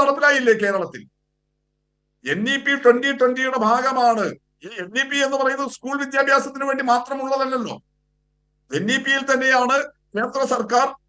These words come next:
ഉന്നത വിദ്യാഭ്യാസ മേഖലയുടെ കാര്യങ്ങളും അവരുടെ, ആ, വീ-, കാഴ്ചപ്പാടുകളും വീക്ഷണങ്ങളും പുലർത്തിയിട്ടുള്ളത്. ഇതിന്റെ ഭാഗമായിട്ടാണ് ആ എൻ ഇ പിയിലാണ് ഫോർ ഇയർ ഡിഗ്രി കോഴ്സ് പറഞ്ഞിട്ടുള്ളത്. കഴിഞ്ഞ അധ്യയന വർഷം മുതൽ കേരളത്തിൽ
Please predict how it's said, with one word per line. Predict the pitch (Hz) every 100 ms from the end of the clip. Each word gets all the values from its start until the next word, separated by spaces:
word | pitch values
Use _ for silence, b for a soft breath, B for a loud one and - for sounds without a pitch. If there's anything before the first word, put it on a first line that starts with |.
| -
ഉന്നത | 220 294 294
വിദ്യാഭ്യാസ | 262 277 269 269
മേഖലയുടെ | 254 262 254 262 262
കാര്യങ്ങളും | 247 254 254 247 190 - _ 175
അവരുടെ, | 240 254 254 190 B _
ആ, | 190 196
വീ-, | 196 240 220 208 208 -
കാഴ്ചപ്പാടുകളും | 202 247 262 262 254 247 226
വീക്ഷണങ്ങളും | 233 240 247 247 240 226
പുലർത്തിയിട്ടുള്ളത്. | 226 214 233 220 202 190 127 - _ _ _ _
ഇതിന്റെ | 233 294 285
ഭാഗമായിട്ടാണ് | 247 262 262 247 226
ആ | 214 247
എൻ | 220 254
ഇ | 277
പിയിലാണ് | 277 269 254 240 240 277 - _ _ -
ഫോർ | 233 285
ഇയർ | 285 254
ഡിഗ്രി | 226 269 262
കോഴ്സ് | 262 240
പറഞ്ഞിട്ടുള്ളത്. | 233 214 214 208 180 131 131 - _ _ -
കഴിഞ്ഞ | 220 247
അധ്യയന | 214 262 262
വർഷം | 254 240 254
മുതൽ | 254 226
കേരളത്തിൽ | 233 262 262 262 226